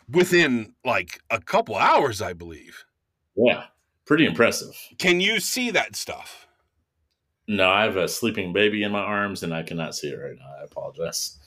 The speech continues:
Speaker 1: Well, this is just an absolute clusterfuck. This is what you've come to love, learn, and expect from Off the Rails. Is
Speaker 2: Hey, Doug, to finish up, um,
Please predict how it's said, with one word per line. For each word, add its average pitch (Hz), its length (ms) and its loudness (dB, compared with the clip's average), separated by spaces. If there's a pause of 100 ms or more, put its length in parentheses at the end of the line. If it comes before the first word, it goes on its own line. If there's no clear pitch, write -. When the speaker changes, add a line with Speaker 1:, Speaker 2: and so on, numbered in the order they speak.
(680)
Speaker 1:
Well, 110 240 2
this 131 260 2
is 127 160 -4
just 120 300 -2
an 98 200 -12
absolute 185 720 -2
clusterfuck. 127 720 -4 (240)
This 302 240 0
is 269 140 -4
what 262 260 2
you've 226 200 -2
come 254 300 2
to 208 80 2
love, 233 480 6
learn, 233 400 2
and 226 120 0
expect 185 600 2
from 127 380 0
Off 175 360 0
the 247 80 -8
Rails. 107 680 -2 (880)
Is 135 240 2
Speaker 2:
Hey, 147 120 6
Doug, 139 300 6 (520)
to 170 120 4
finish 220 360 4
up, 165 340 2
um, 117 520 -2